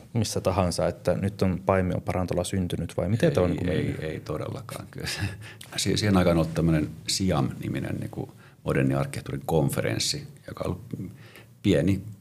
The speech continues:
Speaker 2: sisällä, sisäpäin lämpivä klubi, missä on ja-, jaettu näitä vaikutteita ja, ja se, se on varmaan niinku me-, meidän aikamme kuvakulmasta näyttäisi aika, aika sympaattista tou-, touhulta. Siellä on, on,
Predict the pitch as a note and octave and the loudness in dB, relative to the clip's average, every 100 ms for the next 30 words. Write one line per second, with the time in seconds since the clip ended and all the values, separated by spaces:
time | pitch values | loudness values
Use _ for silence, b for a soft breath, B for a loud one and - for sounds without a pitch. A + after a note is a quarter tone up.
0 | - - E2+ C#2+ D2 - - E2 D#2+ D2+ | -8 -2 0 2 0 -2 0 0 2 2
1 | C#2+ C#2+ C#2+ - F2 D2 B1+ - - - | 2 2 0 2 2 4 2 0 -2 0
2 | D2 C2 E2+ D2+ - C2 G#1+ G#1+ B1+ B1+ | 0 2 2 2 0 -4 -4 -2 0 0
3 | - - - G#1+ - A#1 - - - C2 | -2 -8 -6 -6 -4 -6 -6 -10 -8 -6
4 | - - - D2+ C#2 C#2+ D2 D#2 - - | -4 -6 -4 0 2 2 2 0 -4 -8
5 | B B B B B - - - - - | B B B B B -20 -20 -18 -14 -12
6 | - D2 C#2+ C2 - C#2 - C2+ - - | -6 -2 -2 -2 -2 -4 -4 -6 -4 -6
7 | - - - C#2+ - - A#1+ - - - | -4 -4 -2 -2 -2 -4 -4 -6 -8 -8
8 | D2 D#2 C#2+ C2+ C#2+ - D2+ C#2 D2+ C#2 | -4 0 0 -2 -4 -6 -6 -2 0 0
9 | - D#2+ B1+ - - C2 - - - - | 2 2 2 -4 -6 -4 -4 -6 -8 -8